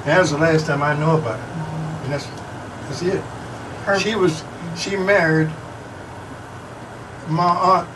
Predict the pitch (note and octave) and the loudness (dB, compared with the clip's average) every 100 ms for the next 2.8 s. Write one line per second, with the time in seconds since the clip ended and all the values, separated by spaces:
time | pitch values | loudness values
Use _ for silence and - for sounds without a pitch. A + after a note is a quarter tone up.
0 | - C3 F#3 G3 C3+ C#3 D#3 - - - | -12 -2 0 0 -2 -4 -6 -10 -14 -14
1 | - - G#3 F3+ - - - - - - | -14 -2 0 0 -4 -12 -14 -14 -14 -12
2 | - D3 C#3 B2 B2+ G#3+ F#3+ | -2 0 0 -2 4 4 4